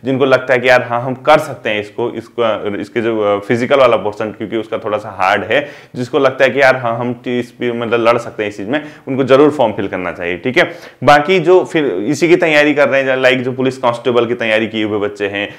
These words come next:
या अपने आप में जिन लोगों ने, आ, ये और दरोगा की तैयारी, उनके लिए तो ठीक ही है, वो तो करते आए हैं। ठीक है, तो मैं ये कहूँगा कि कभी भी किसी पद को छोटा मत समझना है। ठीक है, हर नौकरी की अपनी एक वैल्यू है, हर नौकरी की अपनी एक इज्जत होती है,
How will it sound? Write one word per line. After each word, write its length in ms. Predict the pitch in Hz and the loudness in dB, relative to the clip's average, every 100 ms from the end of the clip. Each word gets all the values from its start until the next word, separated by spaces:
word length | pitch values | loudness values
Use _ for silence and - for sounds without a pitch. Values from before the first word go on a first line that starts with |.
| - - | -18 -2
या 180 | 117 113 | 4 4
अपने 220 | 110 117 | 4 2
आप 200 | 107 107 | 0 0
में 180 | 113 110 | -4 -4
जिन 160 | 104 110 | -4 -2
लोगों 220 | 104 104 | -2 -2
ने, 160 | 110 113 | -2 -2
आ, 320 | - 107 - | 0 0 0
ये 240 | 107 110 113 | -2 -2 -2
और 380 | 104 107 113 | 0 2 2
दरोगा 300 | 104 110 110 | 4 4 4
की 140 | 113 117 | 2 0
तैयारी, 340 | 110 107 127 | -2 0 0
उनके 240 | 147 170 180 | -2 -2 0
लिए 80 | |
तो 100 | 185 | 0
ठीक 260 | 185 - 139 | 0 -2 0
ही 60 | 139 | 2
है, 60 | |
वो 120 | 117 | 2
तो 100 | 120 | 0
करते 280 | 135 131 123 | 0 0 2
आए 200 | 120 95 | 4 4
हैं। 160 | 98 92 | 0 -6
ठीक 140 | 127 | -4
है, 80 | 160 165 - - | -4 -4 -12 -2
तो 120 | 165 | 0
मैं 140 | 156 160 | 2 2
ये 140 | 165 | 2
कहूँगा 320 | 143 127 127 | 2 0 0
कि 120 | 135 | -2
कभी 300 | 147 139 131 | -2 -2 0
भी 140 | 143 147 | -2 -2
किसी 260 | 143 131 | -6 -8
पद 220 | 131 127 - | -4 -4 -6
को 60 | |
छोटा 360 | - - 120 127 | -10 -8 0 2
मत 200 | 113 90 | 2 -4
समझना 400 | 98 92 87 92 | -8 -10 -10 -10
है। 60 | 92 | -8
ठीक 200 | 117 147 | -4 -4
है, 140 | - - - - | -4 -8 -14 0
हर 300 | 131 156 - | 2 2 0
नौकरी 400 | 120 113 127 127 | -2 -2 -2 -2
की 160 | 117 | 0
अपनी 280 | 120 123 123 | 0 0 -4
एक 100 | 107 | -2
वैल्यू 380 | 101 101 107 110 | 0 0 0 -2
है, 260 | 110 110 | -2 -2
हर 100 | 110 | -2
नौकरी 380 | 101 101 95 104 | -2 -4 -4 -6
की 120 | 104 | -6
अपनी 260 | 107 90 107 | -6 -6 -8
एक 100 | 98 | -8
इज्जत 320 | 98 - 104 104 | -8 -4 -4 -2
होती 260 | 80 95 | -6 -4
है, 120 | 110 | -2